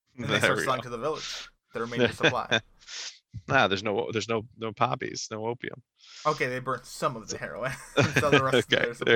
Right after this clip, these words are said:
Speaker 2: you
Speaker 1: supply
Speaker 2: go.
Speaker 1: to, to get back their loss, or to, to
Speaker 2: There
Speaker 1: make
Speaker 2: you
Speaker 1: back some
Speaker 2: go.
Speaker 1: money. So there
Speaker 2: Nice.
Speaker 1: <laughs> Uh, we, we get back to the present time. Charlie and Echo are still in the jungle. Charlie says, "Oh, we're lost."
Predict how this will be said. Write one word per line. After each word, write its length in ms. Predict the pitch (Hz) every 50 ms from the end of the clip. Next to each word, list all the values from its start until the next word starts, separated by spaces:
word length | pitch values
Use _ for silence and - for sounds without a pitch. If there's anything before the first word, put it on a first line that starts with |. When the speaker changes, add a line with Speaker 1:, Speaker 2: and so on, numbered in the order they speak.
| 110 101
Speaker 2:
you 80 | 107 104 -
Speaker 1:
supply 140 | - 135
Speaker 2:
go. 40 | 120
Speaker 1:
to, 140 | - - 139
to 60 | 135
get 120 | 147 135 135
back 220 | 147 139 131 -
their 140 | 139 127 120
loss, 460 | 120 120 117 110 110 - - - - _ _ _ _ _ _ -
or 80 | 123
to, 200 | 117 120 113 104 -
to 80 | - 120
Speaker 2:
There 140 | 120 110 98
Speaker 1:
make 80 | 95 98
Speaker 2:
you 20 |
Speaker 1:
back 80 | 98 90 92
some 80 | 87 -
Speaker 2:
go. 60 | -
Speaker 1:
money. 180 | - - - - _ _ _ _ _ _ _ _ _ _ _
So 120 | - 107 110
there 220 | 117 117 120 120 - - - -
Speaker 2:
Nice. 360 | - 92 - - - - - - _ _ _ -
Speaker 1:
<laughs> 480 | 214 - - - - - - - -
Uh, 320 | - 123 131 131 127 127 - - - - _ _ _ _ _ _ _ _ _ _ _ -
we, 180 | 170 156 147
we 140 | 147 165 165
get 160 | 147 175 170
back 160 | - 170 165 165
to 60 | 170
the 60 | 151
present 340 | 139 - 160 151 160 151 139
time. 400 | - 156 139 135 135 131 127 - _
Charlie 640 | - - 175 156 156 156 160 160 160 156 139 -
and 100 | - 131
Echo 680 | 131 131 131 - 139 135 131 131 127 127 123 120 92 - _ _ _ _ -
are 160 | 104 107 107
still 260 | - - - - 143
in 60 | 147
the 80 | 147 143
jungle. 360 | 135 139 127 127 123 127 127 120
Charlie 340 | - - 151 147 156 160
says, 180 | 139 - 147 143
"Oh, 200 | 165 214 214 - _ _ _ _ _ _ -
we're 100 | 113 110
lost." 520 | 110 123 135 143 139 135 - - _ _